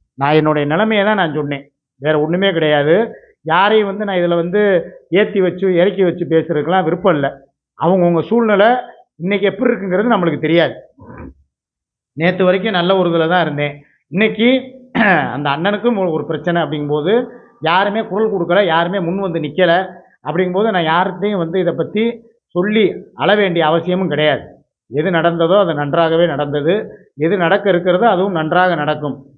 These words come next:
எல்லாத்துக்கும் என் அம்மா இருக்கு. இவ்வளவு நாள் எங்க அம்மா என்னைய பார்த்துக்கிட்டு தான் இருக்கு, நான் படுற கஷ்டம், வேதனை, வலிகளை.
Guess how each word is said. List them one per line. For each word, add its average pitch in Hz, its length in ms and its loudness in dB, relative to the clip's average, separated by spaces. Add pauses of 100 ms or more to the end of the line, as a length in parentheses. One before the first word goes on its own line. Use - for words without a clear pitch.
எல்லாத்துக்கும் 185 600 0
என் 143 120 -2
அம்மா 180 220 -2
இருக்கு. 131 240 -6 (600)
இவ்வளவு 180 320 2
நாள் 202 260 0 (1080)
எங்க 156 160 -6
அம்மா 175 180 -2
என்னைய 175 220 -2
பார்த்துக்கிட்டு 185 440 0
தான் 185 160 0
இருக்கு, 180 280 0 (260)
நான் 139 200 -8
படுற 160 240 -2
கஷ்டம், 170 460 -2
வேதனை, 170 380 0
வலிகளை. 156 440 0